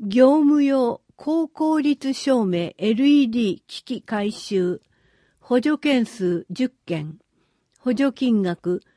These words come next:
補助対象経費の二分の一。か、業務用高効率給湯機器改修。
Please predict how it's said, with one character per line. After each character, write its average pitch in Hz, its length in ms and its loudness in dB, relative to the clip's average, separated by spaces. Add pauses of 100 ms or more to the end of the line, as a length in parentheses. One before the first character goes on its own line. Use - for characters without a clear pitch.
(200)
補 262 120 2
助 294 220 0
対 254 280 -2
象 302 320 -4
経 277 280 -4
費 233 200 -6
の 185 160 0
二 185 200 0
分 233 340 2
の 214 160 -2
一。 196 400 -10 (1700)
か、 240 260 -4 (560)
業 269 400 0
務 277 200 2
用 247 400 -2 (720)
高 302 380 2
効 285 320 0
率 269 360 -2
給 294 260 0
湯 302 380 -2
機 269 180 -4
器 - 300 -8
改 214 260 -4
修。 190 540 -4